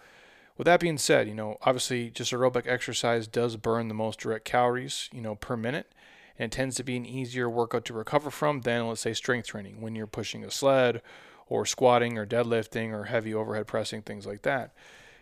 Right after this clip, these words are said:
And so if you're doing two to three, like, full body workouts per week, which is what I recommend, plus the additional, you know, cardio workout of twenty to thirty minutes, no more than an hour for sure. Um,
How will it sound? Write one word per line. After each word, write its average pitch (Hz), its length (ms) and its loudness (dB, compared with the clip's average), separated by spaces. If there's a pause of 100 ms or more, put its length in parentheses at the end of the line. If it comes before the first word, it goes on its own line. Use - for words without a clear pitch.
And 123 120 -8
so 135 140 4
if 127 120 -2
you're 190 80 0
doing 190 380 0
two - 180 -4
to 165 80 0
three, 147 300 0
like, 127 200 0
full 135 220 0
body 123 240 4
workouts 113 420 0
per 117 120 -6
week, 160 280 -2 (340)
which 107 200 -12
is 107 140 -10
what 107 100 -4
I 104 60 -2
recommend, 127 640 -4 (480)
plus 147 300 6
the 135 140 -2
additional, 120 840 0 (640)
you 127 100 -4
know, 107 360 -2
cardio 123 360 4
workout 120 400 2
of 107 120 -4
twenty 117 240 -4
to 110 80 -6
thirty 107 240 -8
minutes, 147 480 -2 (500)
no 143 180 4
more 143 200 6
than 143 140 -2
an 143 160 -2
hour 113 260 0
for 127 200 -6
sure. 110 360 -6 (600)
Um, 104 520 -6